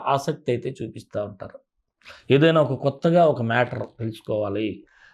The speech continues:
దీనివలన అది ఫ్యూచర్‌కి బాగుంటుంది, ఇలాంటి ప్రయత్నాలు అయితే అద్భుతంగా ఉంటాయి. అలాగే ఆధ్యాత్మిక కార్యక్రమాల్లో పాల్గొంటారు. ఇలా పాల్గొనటం వలన మీకు చాలా అడ్వాంటేజెస్ అయితే ఉంటాయి.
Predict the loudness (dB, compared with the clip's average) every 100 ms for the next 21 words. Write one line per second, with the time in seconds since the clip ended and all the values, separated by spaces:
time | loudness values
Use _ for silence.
0 | -2 4 6 6 4 4 2 2 0 -2
1 | 2 0 2 2 2 0 0 -2 -6 -8
2 | -6 -4 -6 -8 _ _ _ _ _ -20
3 | _ _ _ _ -20 -12 2 6 6 4
4 | 4 2 4 2 4 2 2 0 -2 -8
5 | _ -6 -4 0 2 2 4 2 0 -2
6 | -4 -6 -10 _ _ 2 4 6 4 2
7 | 2 4 4 2 -2 2 4 2 2 -2
8 | 0 0 0 0 2 0 0 -4 -4 -6
9 | -8 -10 _ _ 2 2 2 -8 -2 0
10 | 2 2 0 0 -2 -2 0 0 -2 _
11 | _ -2 -2 -4 0 4 4 6 4 4
12 | 2 2 -2 -6 -6 -6 -8 -10 -14